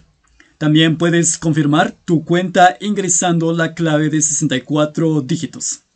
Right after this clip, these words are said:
En un iPhone, genera datos tan pronto como la verificación sea exitosa.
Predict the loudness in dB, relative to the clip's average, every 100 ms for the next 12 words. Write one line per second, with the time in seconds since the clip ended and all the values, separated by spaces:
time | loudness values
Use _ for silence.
0 | _ _ -4 -2 0 0 0 0 -2 -4
1 | -8 _ -4 -2 0 2 2 2 0 0
2 | -2 -2 -2 -2 0 -2 -2 -2 -2 -2
3 | -6 -8 -6 -2 0 0 0 -2 -2 -4
4 | -4 -4 -2 -2 -4